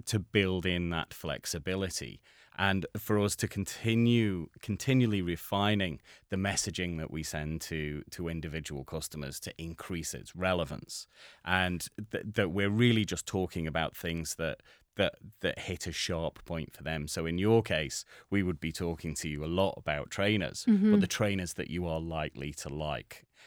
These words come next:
Speaker 1: And we'll continually be building that picture about you so that we can be as relevant as possible within your life. And then, then in the background, um, we'll be working on ensuring that we've got,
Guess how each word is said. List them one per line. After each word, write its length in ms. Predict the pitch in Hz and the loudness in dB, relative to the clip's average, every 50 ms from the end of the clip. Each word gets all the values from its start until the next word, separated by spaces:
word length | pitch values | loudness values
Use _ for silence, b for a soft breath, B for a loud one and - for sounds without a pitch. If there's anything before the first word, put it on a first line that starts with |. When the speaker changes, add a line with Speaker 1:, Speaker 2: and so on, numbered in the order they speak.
| b b - | b b -2
Speaker 1:
And 140 | 98 98 | 0 2
we'll 140 | 101 101 95 | 2 2 0
continually 840 | - - 104 95 - - - 117 117 120 117 113 107 98 95 90 87 | 0 -2 -6 -4 -4 0 2 4 4 6 6 6 4 4 2 2 0
be 180 | 73 - 85 82 | 0 -2 -4 -2
building 580 | - 92 90 87 90 85 82 85 80 78 76 b b b b b b _ | 0 0 2 2 2 0 0 0 0 -2 -4 b b b b b b _
that 280 | - 107 104 113 - - | 2 2 2 2 2 -4
picture 460 | - - 110 - - - - 101 92 90 | -6 -8 -8 -8 -6 -8 -4 -4 -2 -2
about 420 | 85 76 87 98 113 117 95 - | -2 0 2 2 2 2 0 -2
you 360 | - 82 80 76 67 58 85 - _ _ | -2 -4 -4 -4 -4 -8 -10 -16 _ _
so 240 | - - - 104 95 | -6 -2 0 2 2
that 160 | 87 87 - | 2 -2 -4
we 120 | 80 92 90 | -4 -6 -6
can 220 | - - 87 80 78 | -4 -6 -8 -6 -6
be 280 | - 85 85 82 - - | -4 -4 -2 -4 -4 -6
as 220 | 78 82 82 78 | -6 -8 -8 -8
relevant 560 | 85 85 92 87 82 80 76 - 76 71 - - | -8 -4 -4 -2 -2 -4 -4 -6 -8 -10 -10 -12
as 80 | 62 | -12
possible 520 | - - 90 82 - - 87 76 76 73 67 | -6 -4 -4 -4 -4 -4 -8 -6 -6 -8 -6
within 280 | 67 69 67 69 71 | -6 -6 -6 -4 -4
your 120 | 69 67 69 | -4 -4 -4
life. 460 | 73 76 85 98 87 - - - - b b b b b b b b | -2 -2 0 0 -2 -2 -6 -20 -20 b b b b b b b b
And 200 | - 107 110 110 | 2 2 4 6
then, 320 | 113 123 120 113 110 98 - | 6 6 6 6 4 2 -2
then 280 | - 104 - 113 104 101 | -4 0 2 4 4 4
in 100 | 95 92 | 4 2
the 60 | 90 | 0
background, 760 | 80 - 113 110 - - - - 104 101 101 98 95 98 - - b b b b b b | 4 6 6 6 6 4 0 -2 0 0 0 -2 -2 -4 -6 -8 b b b b b b
um, 280 | - 90 92 92 87 - | -2 2 2 2 2 0
we'll 200 | - 101 101 101 | 0 0 0 0
be 120 | 82 95 90 | 0 0 -2
working 540 | 80 92 90 90 87 - - 85 85 82 - | 0 2 2 2 0 0 -4 -2 -2 -2 -4
on 440 | - 82 87 85 85 85 85 80 76 - _ _ _ _ _ _ _ _ _ _ _ _ _ _ - | -4 -2 -2 0 0 0 -2 -4 -4 -8 _ _ _ _ _ _ _ _ _ _ _ _ _ _ 0
ensuring 640 | 107 95 95 - - 107 104 101 101 95 90 92 87 | 0 0 2 2 2 2 2 2 4 2 2 2 2
that 180 | 87 80 - | 0 -2 -2
we've 260 | - 85 87 80 - - | -2 -2 -2 -4 -4 -2
got, 280 | - 87 85 - - | 0 0 0 0 -2